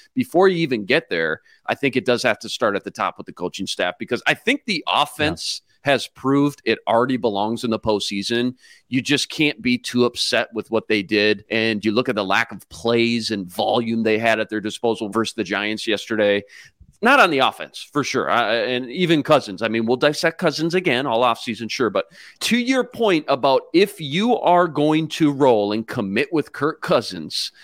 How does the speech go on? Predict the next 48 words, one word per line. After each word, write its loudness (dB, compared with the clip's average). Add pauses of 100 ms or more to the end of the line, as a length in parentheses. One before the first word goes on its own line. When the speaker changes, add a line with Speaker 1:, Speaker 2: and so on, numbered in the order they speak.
(160)
Speaker 1:
then 0
we've -2
already 4
established, -2
because 0
of -2
what 0
you -10
justified, 0
there's -4
a 0
lot 0
of -4
young -2
core 0
pieces -4
on 2
offense, -2
Brian -2
O'Neill, 0
Hawkinson, -2
Justin -4
Jefferson. -4
Sure. -2 (220)
Okay, -2
if -14
that's 0
your -2
plan, 0
Speaker 2:
Mm-hmm. -10 (260)
Speaker 1:
you -2
gotta 4
Speaker 2:
Yeah. 2
Speaker 1:
be -8
really 4
careful -2 (300)
about 4
just, -4 (240)
all 4
right, 0
flipping 0
to 2
the 0
defensive -2
side 2
of 2
the -4
ball 2